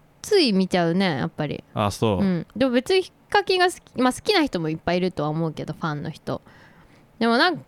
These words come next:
Speaker 1: なんか好きなわけでもないし、
Speaker 2: うん。
Speaker 1: 嫌いなわけでもないし、毎回、あー、めっちゃ面白かったなとか、すげー、この動画いい動画だっていうわけでもないのよ、私的に。
Speaker 2: うん。
Speaker 1: だし、その自分の、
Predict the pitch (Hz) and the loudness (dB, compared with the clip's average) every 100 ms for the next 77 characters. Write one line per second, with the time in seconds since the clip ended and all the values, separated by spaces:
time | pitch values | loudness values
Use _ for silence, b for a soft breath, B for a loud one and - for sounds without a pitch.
0 | - 392 - 175 - _ _ _ - - | -2 -2 -2 -4 -4 _ _ _ -20 -12
1 | - 339 190 175 170 156 151 151 147 156 | -4 0 0 0 -2 -4 -4 -6 -6 -6
2 | - - 156 - - 110 92 - - 294 | -8 -8 -8 -8 -6 -6 -6 -10 -6 0
3 | 311 311 320 320 320 320 320 - 214 196 | 4 4 2 2 2 2 -2 -2 0 0
4 | 180 175 160 165 180 - 311 208 - B | 0 0 0 0 -2 2 4 2 -2 B
5 | B B B - 233 262 - 254 247 247 | B B B -2 0 2 4 6 6 6
6 | 247 240 - 262 285 311 294 269 - 226 | 4 2 2 2 2 2 2 0 0 0
7 | 220 220 202 196 226 220 269 269 277 269 | 0 0 -2 -2 0 4 4 6 6 4
8 | 247 247 240 247 254 262 269 277 269 247 | 4 2 2 2 2 2 2 2 2 2
9 | 247 247 240 - _ - 262 294 294 277 | 2 2 2 -2 _ -2 0 4 4 4
10 | 277 277 294 - 262 220 214 175 160 156 | 4 2 0 -2 0 2 2 0 -2 -4
11 | - - - - 143 147 156 147 117 113 | -10 -20 -16 -8 -6 -6 -6 -2 0 2
12 | 107 101 - 90 196 226 214 214 277 349 | 2 2 2 0 -4 -2 0 2 4 4
13 | 349 349 | 2 0